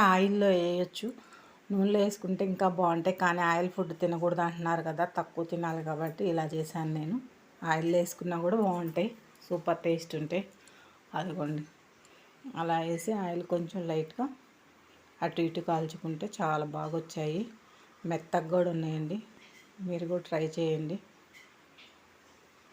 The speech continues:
అదిగోండి, వేగాక తిప్పేసేసుకొని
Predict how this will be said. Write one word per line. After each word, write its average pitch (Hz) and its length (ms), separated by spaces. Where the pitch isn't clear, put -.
అదిగోండి, 151 340
వేగాక 151 320
తిప్పేసేసుకొని 165 800